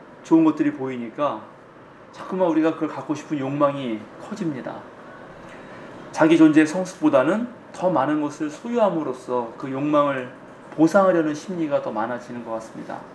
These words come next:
그러나 그런 욕망이 성취되지 못할 때 상대적 박탈감을 느끼기도 하고,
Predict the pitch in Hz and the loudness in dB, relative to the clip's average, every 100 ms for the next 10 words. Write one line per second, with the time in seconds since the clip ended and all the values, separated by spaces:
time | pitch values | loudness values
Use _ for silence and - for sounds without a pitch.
0 | - - - - - - - - - - | -20 -18 -18 -18 -18 -18 -18 -18 -16 -16
1 | - - - - - - 175 180 175 170 | -16 -16 -16 -16 -12 4 8 10 8 6
2 | 170 156 151 156 156 202 202 180 151 123 | 4 4 4 4 2 -2 -2 0 0 0
3 | 123 143 120 127 139 110 - - - - | -4 -2 -2 0 0 0 -4 -14 -20 -20
4 | - - - - - 190 180 156 - - | -20 -18 -18 -12 -6 -2 2 2 0 -6
5 | - - 156 151 139 123 139 123 120 110 | -12 0 4 4 4 -2 -4 -4 2 2
6 | 113 175 | 2 -2